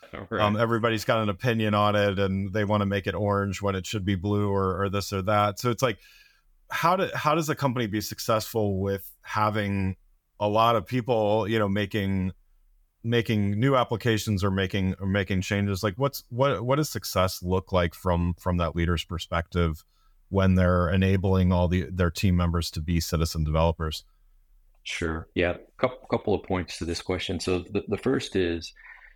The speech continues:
Speaker 1: you know, we recommend when people come to us and say, "Hey, we, we have quite a number of processes. Where do we start?" And we say, "Just pick one." You know, it, it really doesn't matter which one, because you're gonna learn a lot about how you set that up in the first week, uh,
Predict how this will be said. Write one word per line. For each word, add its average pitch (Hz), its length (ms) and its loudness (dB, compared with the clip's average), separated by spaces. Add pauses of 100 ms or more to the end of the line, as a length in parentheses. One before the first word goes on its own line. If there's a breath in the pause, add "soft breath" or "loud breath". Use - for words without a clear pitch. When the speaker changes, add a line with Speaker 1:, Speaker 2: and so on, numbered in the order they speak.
(400 loud breath)
Speaker 1:
you 110 100 -2
know, 107 80 -6
we 120 160 2
recommend 92 600 0
when 87 120 -2
people 95 260 -2
come 92 220 -2
to 85 140 2
us 90 220 -2
and 82 120 -8
say, 85 420 -2 (180)
"Hey, 87 160 0
we, 92 280 -2 (380)
we 104 140 0
have 95 240 -4
quite 113 200 0
a 104 60 2
number 87 240 -2
of 78 100 -6
processes. 82 720 -4 (240 loud breath)
Where 87 140 -2
do 82 100 -6
we 78 80 -6
start?" 73 440 -4 (120)
And 85 120 -8
we - 80 -4
say, - 180 0
"Just 117 240 -4
pick - 160 -2
one." 73 160 -4 (380)
You 90 120 -6
know, 90 100 -4
it, 92 120 -10 (100)
it 95 140 -8
really 123 180 0
doesn't 101 240 0
matter 92 240 2
which 82 220 0
one, 87 300 0 (760 loud breath)
because 90 300 0
you're 95 100 2
gonna 98 180 2
learn 110 240 2
a 98 60 2
lot 92 260 2
about 82 360 -2
how 85 240 0
you 82 100 -6
set - 280 -4
that 85 160 -2
up 85 180 -4
in 82 140 -6
the 82 120 -10
first - 260 -6
week, 76 220 -6 (400)
uh, - 140 -8